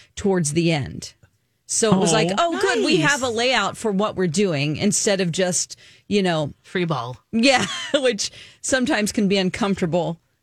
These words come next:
Speaker 1: if you're, I don't know.
Speaker 2: Yeah.
Speaker 1: Yeah, so it was
Speaker 2: So
Speaker 1: good. I, I really enjoyed it. And, and
Speaker 2: Well
Speaker 1: then that, then I knew when to jump in and not be prompted, you know?
Speaker 3: Right.
Speaker 2: So what, what's a,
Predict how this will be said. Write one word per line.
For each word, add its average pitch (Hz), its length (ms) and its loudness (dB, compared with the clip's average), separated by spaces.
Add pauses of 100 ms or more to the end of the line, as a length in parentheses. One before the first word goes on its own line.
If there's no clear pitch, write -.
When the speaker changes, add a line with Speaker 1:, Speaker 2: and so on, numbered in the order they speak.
(260)
Speaker 1:
if 196 260 -2
you're, 180 200 2 (220)
I 180 140 -2
don't 156 160 0
know. 131 200 -4 (320)
Speaker 2:
Yeah. 127 260 0 (100)
Speaker 1:
Yeah, 233 240 0
so 294 220 -2
it 311 80 -4
was 233 180 -2
Speaker 2:
So 269 100 -2
Speaker 1:
good. 320 280 0
I, 208 100 0
I 233 140 0
really 262 340 -2
enjoyed 262 400 0
it. 143 220 -4 (300)
And, 226 140 -2
and 240 220 2
Speaker 2:
Well 226 80 2
Speaker 1:
then 226 200 -2
that, 214 220 -2
then 240 220 0
I 262 100 2
knew 240 220 2
when 208 160 0
to 196 60 2
jump 185 340 0
in 247 340 0
and 190 140 2
not 175 240 0
be 190 140 0
prompted, 214 920 0
you 190 140 0
know? 202 360 2
Speaker 3:
Right. 196 640 -4 (760)
Speaker 2:
So 117 200 2
what, 127 240 2
what's 127 320 0
a, 120 300 0